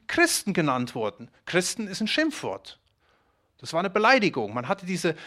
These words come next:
diese, diese Jesus-Jünger gesehen und hatte sie, äh, Jesusse genannt. „Ah, da kommt wieder so ein kleiner Jesus“, weil sie immer von Jesus redeten. Deswegen hat man sie Christusse genannt, kleine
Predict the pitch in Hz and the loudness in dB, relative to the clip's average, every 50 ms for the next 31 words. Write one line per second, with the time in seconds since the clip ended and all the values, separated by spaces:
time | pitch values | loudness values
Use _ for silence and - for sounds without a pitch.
0 | - - - - - 160 151 175 165 156 160 175 160 147 151 143 135 135 185 226 | -18 -20 -16 -10 -8 -6 -4 -2 -4 -4 -4 -6 -6 -4 -4 -4 -2 0 2 2
1 | 262 - - 185 151 - - - 151 151 160 156 139 131 123 127 123 - - 139 | 2 2 0 -2 -2 -4 -4 -2 0 2 2 4 2 2 0 -2 -6 -4 -4 -2
2 | 131 151 175 196 190 156 151 170 170 185 160 - 190 185 170 - - - - - | -2 -2 -2 -2 -2 -2 0 -2 -2 -2 -4 -4 -4 -4 -4 -6 -8 -10 -12 -12
3 | - 165 170 202 254 240 - 170 135 - 123 110 110 101 104 101 95 98 - - | -10 -6 -2 0 0 2 2 0 0 -2 -4 -6 -8 -8 -8 -8 -10 -10 -16 -20
4 | _ _ _ _ _ - 269 311 226 190 196 214 196 196 170 147 - 143 127 - | _ _ _ _ _ 0 2 2 2 2 0 -2 -2 0 -2 -2 -2 -6 -4 -2
5 | 156 151 170 165 143 139 165 214 175 156 123 98 - - - - - - - - | 0 0 2 0 0 0 -2 -2 -2 -4 -6 -8 -8 -12 -14 -16 -18 -20 -20 -20
6 | - - - 127 131 156 180 208 220 202 226 220 208 233 262 269 - 233 - - | -16 -12 -10 -8 -6 -6 -4 -4 -4 -4 -4 -4 -2 0 -2 -2 -2 -4 -8 -8
7 | 147 139 120 110 107 - - 113 113 117 - 151 156 160 156 170 - 190 180 175 | -8 -8 -8 -8 -10 -12 -12 -12 -12 -12 -10 -10 -10 -8 -8 -8 -6 -8 -8 -6
8 | 208 190 - - 254 277 - - - 180 - - 123 113 - 107 107 101 101 101 | -8 -8 -4 -2 -2 -2 -2 -2 -4 -4 -4 -4 -6 -8 -8 -8 -8 -8 -10 -10
9 | 107 - - _ - - 160 175 202 208 208 208 202 | -14 -20 -20 _ -6 -2 0 0 0 0 0 -2 -2